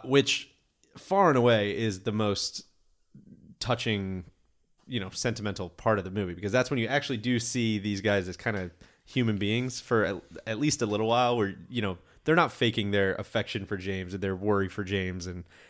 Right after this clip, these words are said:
and all of that stuff. So that's the, the only part of this thing where I'm kinda like, "Oh gosh, these guys are,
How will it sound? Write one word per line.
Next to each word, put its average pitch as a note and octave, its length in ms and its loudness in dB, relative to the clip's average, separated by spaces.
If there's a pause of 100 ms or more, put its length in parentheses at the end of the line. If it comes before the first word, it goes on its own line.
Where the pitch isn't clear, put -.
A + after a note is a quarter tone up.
(280)
and A2+ 140 0
all A2+ 120 6
of G2 60 0
that G2+ 180 0
stuff. - 220 -6
So G#2+ 300 2 (200)
that's C3 400 2
the, C3+ 160 4 (180)
the B2 280 -2
only F3 240 2
part A#2+ 220 4
of G2+ 60 -2
this G2+ 160 -2
thing G2 220 -4
where G2 120 -2
I'm F#2+ 120 -6
kinda G#2+ 220 -6
like, G2 180 -6
"Oh B2 240 -4
gosh, F#2+ 300 -8
these A2+ 160 -6
guys G2 260 -2
are, F2+ 180 -6